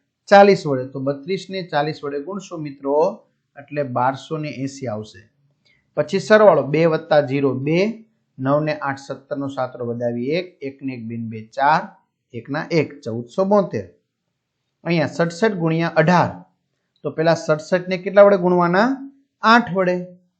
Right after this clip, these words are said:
તો સડસઠ ને આઠ વડે ગુણશો તો પાંચસો છત્રીસ આવશે. પછી સડસઠ ને કેટલા વડે ગુણવાના? એક તો ખરો જ, પણ પાછળ એકમ દશકની શૂન્ય, એટલે દસ વડે ગુણવાના.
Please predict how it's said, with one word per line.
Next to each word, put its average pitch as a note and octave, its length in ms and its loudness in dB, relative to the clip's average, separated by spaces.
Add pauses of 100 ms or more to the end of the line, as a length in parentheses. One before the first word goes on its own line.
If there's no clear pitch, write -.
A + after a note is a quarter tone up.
(360)
તો C3+ 100 -8
સડસઠ D3 520 -4
ને E3+ 140 -4
આઠ D#3+ 340 -4
વડે D3+ 140 0
ગુણશો E3 420 -2
તો C#3 160 -6
પાંચસો C#3 420 -6
છત્રીસ E3 520 -2
આવશે. C3+ 560 -6 (380)
પછી D3+ 260 -2
સડસઠ F3+ 420 -2
ને G3 100 -4
કેટલા G#3 240 2
વડે G#3 140 6
ગુણવાના? F#3 600 -2
એક D#3+ 240 -10
તો G#3 80 0
ખરો A3 300 2
જ, E3+ 40 -2
પણ D#3+ 200 -8
પાછળ D3+ 380 0
એકમ D#3+ 280 -4
દશકની E3 760 -8 (320)
શૂન્ય, G#3 600 -6
એટલે C#3 140 -8
દસ G#3 320 0
વડે G#3 140 0
ગુણવાના. F3 640 -4